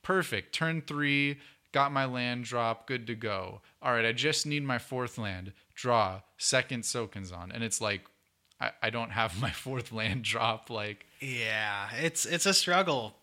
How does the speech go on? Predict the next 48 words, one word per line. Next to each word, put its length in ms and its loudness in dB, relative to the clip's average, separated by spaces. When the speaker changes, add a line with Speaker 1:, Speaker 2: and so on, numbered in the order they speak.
Speaker 2:
but, 380 -6
you 140 -8
know, 200 -4
I 240 -2
think 280 -2
it's 220 2
a, 340 4
it's 200 0
a 140 -2
feature, 500 -2
not 180 -2
a 60 -4
bug. 320 -4
Speaker 1:
I 80 2
guess 400 2
<laughs> 80 -10
theoretically 640 0
I 80 0
could 260 -8
tap 420 2
the 80 -4
land 360 -4
for 220 -8
mana, 640 -6
then 240 0
play 280 2
the 200 0
other 340 0
land 600 -6
and 140 -6
sacrifice 760 -2
the 140 -6
original 540 -4
one 280 -6
and 180 -6
then 160 -6
tap 380 0
it 160 -8
and 160 -8
still 300 -2
end 140 -4
up 160 -8
with 100 -10
four 320 -8
mana 300 -6
on 200 -8
that 240 -8
turn. 460 -14